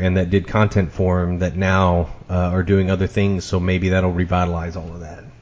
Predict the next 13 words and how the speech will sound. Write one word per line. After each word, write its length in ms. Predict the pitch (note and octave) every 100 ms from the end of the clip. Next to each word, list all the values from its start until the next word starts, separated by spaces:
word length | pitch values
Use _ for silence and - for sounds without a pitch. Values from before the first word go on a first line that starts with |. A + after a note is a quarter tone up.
| - -
So, 240 | - - - - - - - - - -
but 100 | C3
you 100 | D#3
should, 540 | - G3+ D3+ A2 F2+
if, 360 | F#2+ A#2 A#2 C3
just 320 | F#3 G#3 -
for 220 | - D#3+
grins, 500 | C#3 D3+ A2 F2+ F2
sometime 440 | - G#2 G2 G2 F#2
check 260 | - G#2
out 120 | G2+ F#2+
Rebecca 340 | F2+ F#2+ -
Mays. 500 | F#2+ F2+ D2+ D2 -